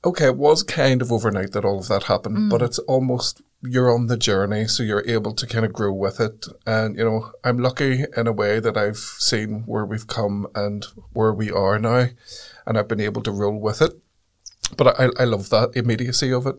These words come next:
Speaker 1: I think it, it helps me do my job.
Speaker 2: Yeah.
Speaker 1: And, you know, it can also be a pain, you know,
Speaker 2: Well, I used to
Speaker 1: especially with social media.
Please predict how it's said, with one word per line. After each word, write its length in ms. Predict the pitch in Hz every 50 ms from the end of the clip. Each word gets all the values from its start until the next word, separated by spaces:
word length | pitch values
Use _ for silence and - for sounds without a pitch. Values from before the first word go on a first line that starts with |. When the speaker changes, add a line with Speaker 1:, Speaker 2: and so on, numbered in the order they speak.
| -
Speaker 1:
I 40 | 135 120
think 180 | 123 117 113
it, 160 | 113 110 - -
it 100 | 120 110
helps 300 | - 127 117 - - - 113
me 180 | 107 104 104
do 180 | 98 113 107 107
my 220 | 107 107 107 104
job. 380 | 101 - 113 117 123 123 123 - -
Speaker 2:
Yeah. 340 | 196 147 143 143 139 135 143 139
Speaker 1:
And, 280 | 139 135 - - -
you 80 | - 160
know, 80 | -
it 60 | 123 -
can 100 | - 170
also 220 | 165 131 - -
be 100 | - -
a 80 | - -
pain, 380 | - - 104 95 95 110 113 - _ _ - -
you 40 |
know, 60 | - -
Speaker 2:
Well, 100 | 185 202
I 40 | 196
used 140 | 185 - -
to 60 | 160
Speaker 1:
especially 240 | 151 - - 139 110
with 80 | 107
social 260 | - 113 110 - -
media. 300 | 92 92 90 87 107 90